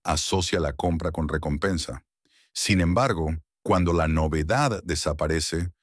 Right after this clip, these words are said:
solo sobrevive aquello que aporta valor real y constante.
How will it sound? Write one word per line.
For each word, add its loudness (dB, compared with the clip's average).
solo 2
sobrevive 0
aquello 0
que -4
aporta -2
valor 0
real 0
y -2
constante. -6